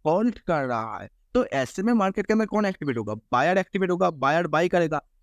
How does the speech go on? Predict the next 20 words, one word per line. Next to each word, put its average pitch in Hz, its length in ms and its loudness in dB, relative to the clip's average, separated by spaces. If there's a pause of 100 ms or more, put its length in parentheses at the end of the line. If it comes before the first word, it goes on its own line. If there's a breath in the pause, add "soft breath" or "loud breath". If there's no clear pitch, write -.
(100)
अगर 175 160 2
यहाँ 208 140 2
पे 208 120 0
बायर 156 380 2
बाय 147 220 0
करेगा 135 380 0
तो 165 100 -4
क्या 190 160 -2
मार्केट 165 340 -4 (140)
ऊपर 196 240 -2
जाएगा? 196 400 0
नहीं 117 320 -2
जाएगा। 165 420 2
यहाँ 147 120 0
पे 156 120 -4
ऑपरेटर 151 380 -2
क्या 175 180 0
करेगा? 190 280 0
सेल 151 260 -6
करेगा। 156 340 0